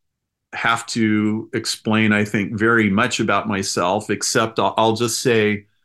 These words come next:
my ten million dollar evolution prize and my evolutionary book, for all practical purposes, those are my P H D. And the Cancer and Evolution Working Group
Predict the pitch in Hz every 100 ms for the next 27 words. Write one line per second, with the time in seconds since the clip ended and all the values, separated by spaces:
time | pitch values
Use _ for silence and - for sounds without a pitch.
0 | _ _ _ - 113 113 - 160 156 147
1 | 131 120 117 123 123 117 113 113 123 -
2 | 113 - 107 101 104 104 104 104 107 113
3 | 113 110 - 110 101 98 98 95 104 107
4 | - 113 120 - 151 - 110 110 123 110
5 | 110 - 110 98 98 107 113 151 143 117
6 | 107 117 117 - 104 95 - - 76 58
7 | 90 107 _ _ _ _ _ _ - 110
8 | 107 107 104 113 110 151 165 - 135 120
9 | 120 113 117 - 110 104 120 123 113 101
10 | 101